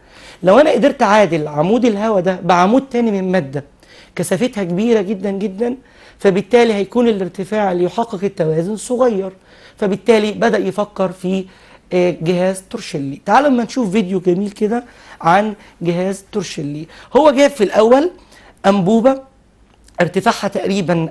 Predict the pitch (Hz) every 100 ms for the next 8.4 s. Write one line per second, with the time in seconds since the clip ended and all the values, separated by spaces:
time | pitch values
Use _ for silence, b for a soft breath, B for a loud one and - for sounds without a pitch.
0 | - 165 202 - 170 165 185 190 190 175
1 | 208 180 175 202 185 196 165 190 339 180
2 | - 208 262 269 - B B B B B
3 | 180 262 247 185 262 370 220 202 196 247
4 | 240 226 247 b b b - 220 208 226
5 | 247 262 - 165 214 220 190 - - 156
6 | - - _ - 170 190 180 196 254 269
7 | B B B B - 262 220 226 233 -
8 | 175 254 254 254